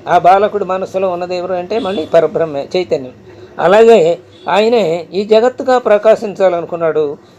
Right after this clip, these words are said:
మాయగా దిగి వచ్చాడు. కాబట్టి చైతన్య స్ఫురణ, ఈ చైతన్యంలో స్ఫురణ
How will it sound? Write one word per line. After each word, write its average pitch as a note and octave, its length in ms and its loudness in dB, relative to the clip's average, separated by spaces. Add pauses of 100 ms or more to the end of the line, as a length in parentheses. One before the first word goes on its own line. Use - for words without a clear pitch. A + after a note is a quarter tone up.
మాయగా F#3 420 0
దిగి E3 200 -8
వచ్చాడు. D#3 500 -4 (1300)
కాబట్టి F3 520 2 (100)
చైతన్య G#3+ 520 2
స్ఫురణ, A#3 460 2 (760)
ఈ E3+ 180 -12
చైతన్యంలో G#3+ 640 0 (280)
స్ఫురణ A#3+ 580 2